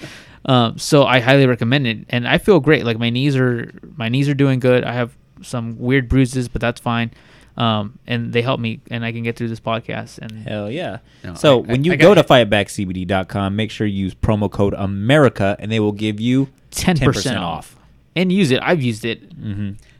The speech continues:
Speaker 3: Uh, fuck yeah, I need to use this. Like, my, my knees are killing me. I feel like an old man.
Speaker 2: Damn.
Speaker 1: Yeah.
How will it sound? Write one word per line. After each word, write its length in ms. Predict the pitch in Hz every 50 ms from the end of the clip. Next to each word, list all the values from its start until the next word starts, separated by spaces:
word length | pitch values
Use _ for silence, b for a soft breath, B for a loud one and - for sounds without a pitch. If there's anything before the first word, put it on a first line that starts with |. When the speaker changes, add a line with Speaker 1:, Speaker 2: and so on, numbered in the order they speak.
| b b _ -
Speaker 3:
Uh, 200 | 120 117 - -
fuck 260 | - - 139 135 -
yeah, 120 | 123 113
I 100 | 92 101
need 200 | 104 104 95 90
to 40 | 98
use 200 | 90 90 87 -
this. 260 | 90 87 90 - -
Like, 200 | 104 92 90 - 98
my, 140 | 98 95
my 180 | 82 95 101 101
knees 240 | 98 98 98 90 92
are 60 | 87
killing 320 | - - 110 98 90 87
me. 120 | 85 85 82
I 60 | 82
feel 180 | - - 95 87
like 140 | 90 -
an 60 | 87 73
old 220 | 76 90 90 90
man. 340 | 85 82 85 85 85 87 90 _ _ _
Speaker 2:
Damn. 300 | - 92 104 143 131 98 - - - -
Speaker 1:
Yeah. 280 | 131 131 123 117 98 -